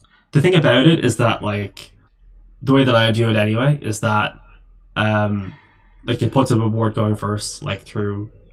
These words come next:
a hand trap, which, despite how many hand traps, like, a lot of the decks are playing, um, because a lot of the decks are playing, like,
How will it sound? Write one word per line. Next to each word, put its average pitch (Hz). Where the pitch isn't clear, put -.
a 104
hand 110
trap, 104
which, 120
despite 202
how 240
many 220
hand 127
traps, 165
like, 120
a 117
lot 120
of 113
the 117
decks 113
are 107
playing, 131
um, 113
because 139
a -
lot 165
of 147
the 123
decks 117
are 104
playing, 113
like, 104